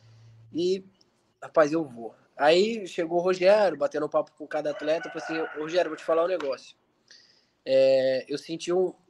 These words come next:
um negocinho que eu deveria vir pra cá, e eu sei que vai dar coisa boa."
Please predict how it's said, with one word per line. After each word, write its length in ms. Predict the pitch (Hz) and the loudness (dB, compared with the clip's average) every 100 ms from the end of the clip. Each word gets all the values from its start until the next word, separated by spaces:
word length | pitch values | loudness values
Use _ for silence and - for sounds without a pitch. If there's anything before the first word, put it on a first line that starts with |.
| _ _ | _ _
um 100 | 151 | -2
negocinho 840 | 165 175 196 185 - 170 180 147 - _ _ _ _ _ _ _ _ _ _ _ _ | 0 2 4 4 2 -6 -6 -6 -10 _ _ _ _ _ _ _ _ _ _ _ _
que 80 | 165 | 0
eu 40 | |
deveria 360 | 175 196 202 233 | 2 8 8 8
vir 120 | 269 | 6
pra 160 | 247 240 | 2 6
cá, 260 | 165 135 | 4 4
e 80 | 131 | -2
eu 140 | 156 165 | -2 -4
sei 180 | 180 | -6
que 100 | 170 | -6
vai 120 | 190 185 | 0 2
dar 100 | 190 | 2
coisa 240 | 190 208 | -2 -6
boa." 320 | 185 135 117 | -6 -10 -12